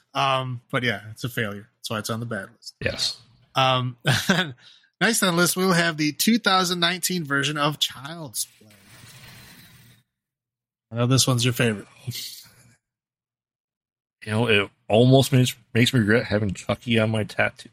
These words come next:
Speaker 2: or tattoo sleeve. <laughs> It's that bad. Um,
Speaker 1: <laughs>
Speaker 2: I mean, obviously it did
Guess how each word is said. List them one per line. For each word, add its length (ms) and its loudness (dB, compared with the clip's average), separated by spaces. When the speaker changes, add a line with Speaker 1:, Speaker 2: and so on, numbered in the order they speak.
Speaker 2:
or 160 0
tattoo 540 -2
sleeve. 240 2
<laughs> 360 -2
It's 240 -6
that 340 2
bad. 380 -2
Um, 500 6
Speaker 1:
<laughs> 400 -2
Speaker 2:
I 120 0
mean, 460 2
obviously 640 4
it 280 0
did 260 0